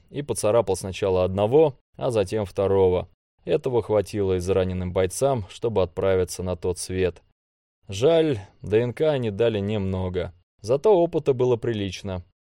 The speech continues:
Ну как прилично? Для меня это мало, а для моих соратников очень даже. Правда, и у меня закончилась мана, которую я черпал из ножа. Ее было не так уж и много. Псинка, как и я, были немного потрепаны,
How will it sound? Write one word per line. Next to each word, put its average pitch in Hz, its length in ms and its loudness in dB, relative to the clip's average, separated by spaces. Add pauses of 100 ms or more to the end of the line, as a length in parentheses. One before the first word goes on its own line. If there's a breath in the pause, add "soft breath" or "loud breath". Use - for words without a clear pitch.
(240)
Ну 175 180 -4
как 110 220 0
прилично? 95 600 -8 (320)
Для 110 140 -4
меня 147 300 0
это 101 180 -2
мало, 113 500 2 (180)
а 90 100 -8
для 92 140 -4
моих 143 260 -4
соратников 117 640 -2
очень 113 440 -8
даже. 95 440 0 (520)
Правда, 160 400 2
и 160 80 2
у 160 120 0
меня 123 360 0
закончилась 95 720 -2
мана, 92 440 -2 (140)
которую 95 380 -2
я 90 100 0
черпал 90 480 -2
из 90 100 -6
ножа. 90 440 -4 (480)
Ее 117 320 0
было 147 200 2
не 143 140 -2
так 143 240 -4
уж 139 160 -6
и 147 40 -2
много. 113 540 -2 (600)
Псинка, 139 500 -4
как 113 300 -4
и 120 80 0
я, 131 200 2
были 110 300 -2
немного 104 440 -2
потрепаны, 139 720 2